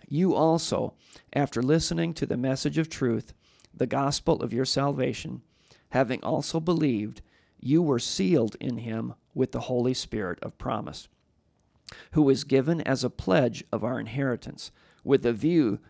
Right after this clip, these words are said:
to the redemption of God's own possession, to the praise of his glory. For this reason, I too,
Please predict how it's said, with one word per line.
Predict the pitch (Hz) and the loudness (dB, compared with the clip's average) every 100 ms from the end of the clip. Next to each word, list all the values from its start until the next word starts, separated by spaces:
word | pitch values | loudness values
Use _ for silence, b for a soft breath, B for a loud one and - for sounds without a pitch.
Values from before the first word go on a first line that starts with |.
| b | b
to | - | -2
the | 135 | -2
redemption | 98 110 139 143 147 107 - | -2 -2 0 0 -2 -6 -6
of | - | -8
God's | - 113 113 110 - | -4 -2 -2 -4 -6
own | 113 127 139 | -2 -2 -2
possession, | 165 160 151 - - 147 - b b b - | -4 -2 -2 -2 -6 -12 -16 b b b 0
to | 143 | 2
the | 113 | 2
praise | - 113 117 123 127 | 0 0 0 -2 -2
of | 123 | -4
his | 127 | -6
glory. | - 120 107 85 - _ _ _ b b b b | -4 -2 -2 -4 -12 _ _ _ b b b b
For | - 135 | 0 2
this | 147 175 - | 4 2 2
reason, | 196 175 - 90 - | 2 2 0 -8 -6
I | 127 143 | -2 -2
too, | 143 160 139 - | -2 -2 -2 -4